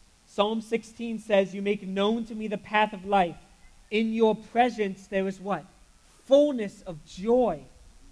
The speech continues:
At your right hand there are pleasures forevermore."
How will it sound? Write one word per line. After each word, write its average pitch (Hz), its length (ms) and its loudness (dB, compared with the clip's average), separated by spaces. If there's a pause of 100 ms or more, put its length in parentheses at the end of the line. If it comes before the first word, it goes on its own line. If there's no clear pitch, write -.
(320)
At 208 140 2
your 220 120 4
right 226 300 2
hand 226 340 -4
there 202 100 2
are 196 100 4
pleasures 208 680 -2
forevermore." 208 800 -4